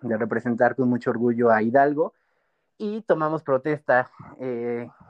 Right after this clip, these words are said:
el treinta de junio del año pasado en el Senado, que nos acompañaron el senador Samuel García, el senador Miguel Mancera, este, la diputada de, presidenta de la Coordinación de, de Juventud.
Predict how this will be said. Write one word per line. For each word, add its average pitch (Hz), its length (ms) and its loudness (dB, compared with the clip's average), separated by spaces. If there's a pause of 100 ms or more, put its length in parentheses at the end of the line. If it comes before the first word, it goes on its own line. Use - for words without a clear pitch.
(240)
el 113 500 -6
treinta 135 340 2
de 127 120 2
junio 160 420 -4
del 120 280 -6
año 120 180 -10
pasado 139 420 0
en 123 160 -10
el 110 120 -14
Senado, 139 500 -4 (540)
que 123 80 -6
nos 117 180 -8
acompañaron 120 720 -2
el 107 140 -10
senador 113 340 -4
Samuel 113 260 -8
García, 143 500 -2
el 123 100 -6
senador 117 560 -6
Miguel 117 240 -8
Mancera, 135 520 0 (400)
este, 113 500 -8
la 113 120 -4
diputada 120 800 0
de, 113 520 -8
presidenta 120 400 -4
de 117 80 0
la 113 160 0
Coordinación 117 640 -8
de, 113 260 -4
de 110 80 -8
Juventud. 113 540 -2